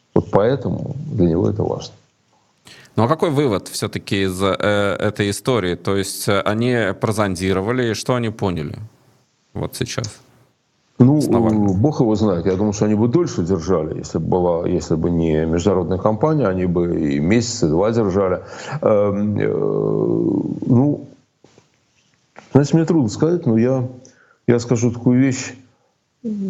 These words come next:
Speaker 1: печальную, если хотите. Мне кажется, что внимание снижалось. Вот у меня было такое впечатление.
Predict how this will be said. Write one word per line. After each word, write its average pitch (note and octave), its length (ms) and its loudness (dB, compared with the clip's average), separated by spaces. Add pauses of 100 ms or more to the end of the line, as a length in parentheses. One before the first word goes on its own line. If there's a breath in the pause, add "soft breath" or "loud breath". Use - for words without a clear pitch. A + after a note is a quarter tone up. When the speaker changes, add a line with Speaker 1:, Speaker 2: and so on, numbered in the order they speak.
(140)
Speaker 1:
печальную, G2 720 0
если - 200 -8
хотите. F#2+ 600 -4 (2000 soft breath)
Мне C3+ 260 6
кажется, D3 560 -2
что G#2+ 180 -2
внимание A2+ 500 2
снижалось. G2 720 -4 (1400 soft breath)
Вот - 220 2
у D3+ 60 6
меня C3+ 400 4
было - 260 -4
такое - 360 -6
впечатление. - 680 -6